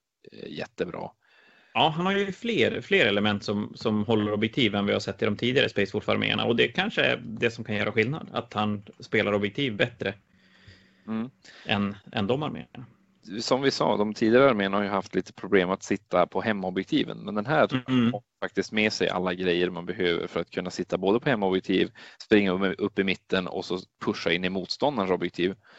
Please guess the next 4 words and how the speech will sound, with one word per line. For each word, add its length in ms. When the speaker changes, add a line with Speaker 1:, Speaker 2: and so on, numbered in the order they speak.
Speaker 2:
Ja. 380
Speaker 1:
Eh, 340
så 240
att 300